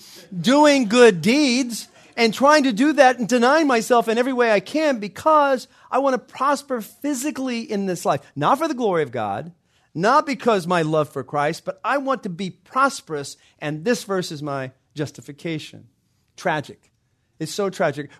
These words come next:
We just had a team that came back from South Africa this week,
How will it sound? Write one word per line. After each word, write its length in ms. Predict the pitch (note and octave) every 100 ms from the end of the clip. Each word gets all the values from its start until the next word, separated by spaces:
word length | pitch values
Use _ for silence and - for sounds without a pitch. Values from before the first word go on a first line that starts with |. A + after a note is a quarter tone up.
| F#3
We 80 |
just 100 | G3+
had 140 | G3+ E3
a 40 |
team 260 | D#3 F#3 E3
that 80 | D3
came 260 | E3+ D3+
back 220 | C#3 C#3
from 120 | C#3 B2+
South 320 | D3+ C#3 C#3
Africa 540 | C3+ C#3 C3+ A#2 B2+
this 200 | C3 C3
week, 300 | C3+ C3+ C3+